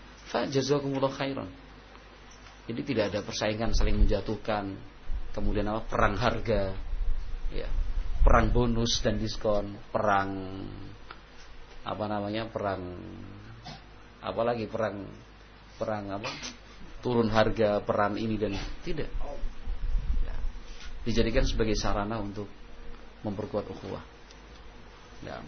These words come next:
kalau misalkan ada orang kerja sama saya, saya punya usaha las, bubut, ya, pemasangan kanopi, rolling door, pagar dan yang lainnya. Ada si A yang jadi orang kepercayaan saya.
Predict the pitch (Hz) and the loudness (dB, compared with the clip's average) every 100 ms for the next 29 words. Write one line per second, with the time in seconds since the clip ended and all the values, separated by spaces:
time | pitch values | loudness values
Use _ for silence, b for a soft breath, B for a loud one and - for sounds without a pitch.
0 | - 117 113 110 110 123 107 107 98 117 | 0 2 2 2 2 2 2 4 4 4
1 | 117 120 117 110 107 107 104 107 101 92 | 4 0 2 2 4 2 6 6 6 2
2 | 92 123 120 117 113 117 117 104 117 123 | 0 2 2 2 0 2 2 4 4 2
3 | - - - - - 107 113 123 - - | -2 -8 -8 -10 -6 2 4 4 0 -2
4 | 127 117 123 120 - - - - - - | -4 -4 -2 -2 -4 -14 -16 -16 -18 -16
5 | - 104 92 - - - 107 101 107 104 | -10 -8 -6 -8 -10 -6 -2 0 0 -2
6 | 104 104 104 104 - 110 110 113 - - | -2 -2 0 -2 -2 -2 -2 -8 -16 -18
7 | - - - - - - 104 107 107 107 | -16 -14 -12 -12 -14 -6 0 2 2 -2
8 | 101 101 104 104 107 104 95 - 110 95 | -4 4 6 6 2 0 0 0 0 0
9 | 98 98 92 87 87 87 - - - - | -2 -4 -6 -6 -8 -6 -4 -4 -4 -6
10 | - - - 113 120 135 120 156 147 131 | -6 -2 0 4 4 4 2 2 2 2
11 | 123 131 135 135 135 131 135 120 127 127 | 2 4 2 2 0 0 0 -2 -2 -4
12 | 120 104 | -4 -4